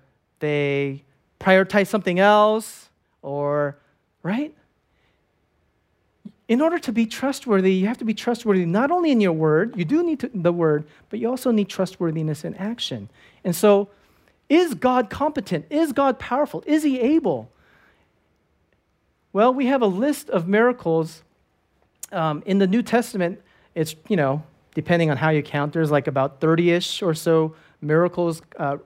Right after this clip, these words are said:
contained in just the Gospels alone. And so here we have a whole list of how Jesus has power over the elements and nature.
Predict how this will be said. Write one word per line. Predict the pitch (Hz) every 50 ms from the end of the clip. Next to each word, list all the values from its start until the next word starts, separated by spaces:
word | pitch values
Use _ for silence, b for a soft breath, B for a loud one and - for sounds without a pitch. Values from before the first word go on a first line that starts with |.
| _ _ -
contained | - 165 151 - 170 165 165
in | - - 175 175 170
just | 160 190 165 - -
the | 165 135
Gospels | 151 151 160 156 - - 180 156
alone. | 151 135 143 156 170 180 190 190 B B B B B B
And | 190 180 180
so | - 220 208 208 202 202 196 196 b b b b b b b
here | b - 208 226
we | 240 262 233
have | 220 277 294 269 190
a | 170
whole | 147 185 240 262 247 233
list | 220 247 233 208 208 202 - - - b b b b b b b
of | 202 196 185
how | - - 220 220 214 208 208 208 202 b b b b _
Jesus | - - 214 262 302 320 254 202 202 190 208 202 - - - _ _
has | - 196 185 -
power | - - - 226 254 262 262 262 285
over | 269 202 208 202 202
the | 175 180 202
elements | - 202 226 254 254 254 254 262 247 -
and | 175 165 165
nature. | 180 196 220 208 - - 165 135 117 113